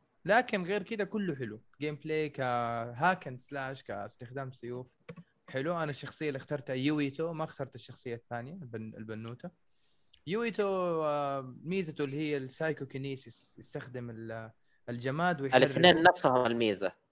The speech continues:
Speaker 2: كلهم عندهم نفس
Speaker 1: أوكي.
Speaker 2: الخاصية.
Speaker 1: مرة حلو، بس لاحظت البنت
Speaker 2: ال-،
Speaker 1: عندها شيء
Speaker 2: ال-،
Speaker 1: برينج بعيد، صح؟
Speaker 2: المين ويبن، المين ويبن حق يويتو سيف.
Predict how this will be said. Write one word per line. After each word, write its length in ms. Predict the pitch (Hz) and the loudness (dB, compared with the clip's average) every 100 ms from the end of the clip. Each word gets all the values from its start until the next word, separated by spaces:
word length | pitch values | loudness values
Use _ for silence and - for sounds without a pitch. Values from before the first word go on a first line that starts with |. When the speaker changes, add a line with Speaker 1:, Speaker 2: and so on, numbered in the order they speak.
| _ | _
Speaker 2:
كلهم 360 | - 147 131 120 | 2 6 6 6
عندهم 220 | 123 117 | 2 2
نفس 180 | 127 190 | 4 4
Speaker 1:
أوكي. 180 | 202 190 | 6 6
Speaker 2:
الخاصية. 440 | 117 117 95 87 _ _ - | 2 0 -4 -4 _ _ -2
Speaker 1:
مرة 280 | 196 170 127 | 0 0 -2
حلو، 240 | 135 117 | -4 -6
بس 200 | 143 202 | -4 0
لاحظت 280 | 196 262 226 | 2 4 4
البنت 400 | 190 294 277 208 | 2 0 -2 6
Speaker 2:
ال-، 80 | 240 | 8
Speaker 1:
عندها 220 | 262 190 | 8 6
شيء 280 | - 220 196 | 0 2 4
Speaker 2:
ال-، 20 | |
Speaker 1:
برينج 240 | 190 135 139 139 139 - - - | 10 12 12 12 8 4 -6 -10
بعيد، 300 | 156 156 151 | 4 8 8
صح؟ 60 | - | 10
Speaker 2:
المين 280 | 185 190 | 12 12
ويبن، 600 | 170 156 147 123 151 240 - _ _ _ 113 | 12 12 12 10 8 6 -4 _ _ _ -2
المين 380 | 127 160 175 | 4 6 8
ويبن 360 | 135 135 113 101 | 10 10 8 2
حق 160 | 113 104 | 0 2
يويتو 680 | 123 147 151 - 190 220 - | 4 4 4 6 8 8 6
سيف. 600 | - 110 127 262 - | 2 6 6 6 0